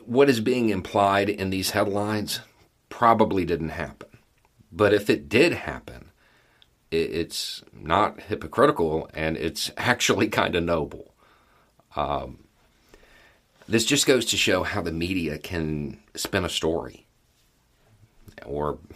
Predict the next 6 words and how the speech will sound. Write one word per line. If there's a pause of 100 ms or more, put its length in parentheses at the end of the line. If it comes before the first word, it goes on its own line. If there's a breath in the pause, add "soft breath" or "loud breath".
(120)
fabricate
one. (2500 soft breath)
If (260)
what
they're
implying